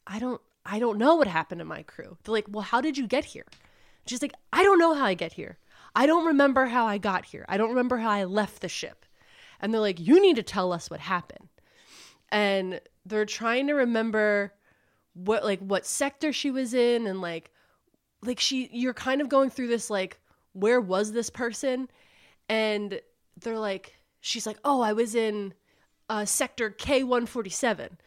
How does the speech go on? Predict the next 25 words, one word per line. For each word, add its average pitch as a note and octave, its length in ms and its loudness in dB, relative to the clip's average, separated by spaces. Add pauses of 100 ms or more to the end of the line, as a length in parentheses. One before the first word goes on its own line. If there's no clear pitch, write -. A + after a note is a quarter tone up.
(500)
And G#3 400 0
it's G#3 180 -4
introduced G#3+ 540 -4
that, F#3+ 300 -2 (640)
you A#3 120 -4
know, G#3 180 2
she A#3 300 -6
was G#3 260 -2
working G#3+ 420 -4
on C4 120 -2
a C4 40 -2
ship F#3+ 500 -6 (440)
out G3+ 280 -4 (400)
in, A3 120 -6
like, A3+ 200 -8
the - 120 -8 (120)
edges A3 460 0
of F3+ 100 -10
space. - 540 -10 (340)
So, A3+ 220 -2
like, G#3+ 360 -2 (520)
space D4 580 -2
has B3 280 -2
been G#3 180 0
colonized, C#3 800 -8